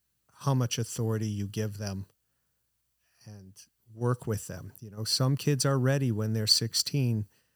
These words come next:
to run a truck. Some aren't ready when they're eighteen, you know, and you have to be able to know who you can trust to do that.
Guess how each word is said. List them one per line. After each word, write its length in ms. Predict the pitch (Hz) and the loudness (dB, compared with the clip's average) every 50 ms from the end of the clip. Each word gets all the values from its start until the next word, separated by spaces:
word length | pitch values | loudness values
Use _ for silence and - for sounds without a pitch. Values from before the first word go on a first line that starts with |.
| _ _ _ _ _ _ _ _ _ - - | _ _ _ _ _ _ _ _ _ -18 -8
to 140 | - - 123 | -2 0 0
run 340 | 110 104 110 113 110 110 113 | 0 0 0 0 2 2 0
a 60 | 110 | 0
truck. 460 | - - - - 104 - - - - - _ _ _ _ _ _ _ _ _ _ _ _ _ _ _ _ _ _ _ _ | -2 -4 -8 -6 -8 -8 -12 -18 -20 -20 _ _ _ _ _ _ _ _ _ _ _ _ _ _ _ _ _ _ _ _
Some 440 | - - - - - 127 117 113 110 | -4 0 0 2 2 4 2 2 2
aren't 180 | 113 113 123 131 | 2 0 -2 -2
ready 300 | 120 117 113 110 107 104 | 0 0 2 2 2 0
when 160 | 104 101 98 | 0 0 0
they're 180 | 104 104 - - | -2 -2 -2 0
eighteen, 480 | 123 120 123 - - - 101 95 98 - - _ _ - _ _ _ _ _ _ _ _ _ _ _ _ _ _ _ - | 0 0 0 0 -4 -8 -8 -10 -10 -14 -16 _ _ -20 _ _ _ _ _ _ _ _ _ _ _ _ _ _ _ -14
you 120 | 117 107 | -10 -6
know, 220 | 98 104 107 131 135 _ _ _ _ _ _ _ _ - | -4 -2 -2 -2 -4 _ _ _ _ _ _ _ _ -8
and 240 | 120 110 104 104 107 | -4 -2 0 2 2
you 80 | 107 | 2
have 260 | 95 104 110 110 - - | 2 0 -2 -2 -2 -6
to 80 | - | -14
be 180 | 104 - 110 107 | -10 -4 -2 -2
able 180 | 104 101 104 101 | -2 -2 -2 -4
to 100 | 107 104 | -4 -4
know 420 | 101 101 104 110 107 107 104 98 - - _ _ _ _ _ - | -2 0 0 2 2 0 -2 -4 -8 -16 _ _ _ _ _ -16
who 140 | - 127 123 | -14 -12 -12
you 200 | 117 113 117 113 | -10 -12 -12 -12
can 200 | _ - 113 107 | _ -4 -2 -2
trust 360 | - - 107 107 - - - | -2 -2 -4 -2 -2 -4 -4
to 60 | - | -4
do 200 | 101 120 123 131 | -2 0 0 0
that. 260 | 120 104 95 101 - | 0 -2 -4 -6 -10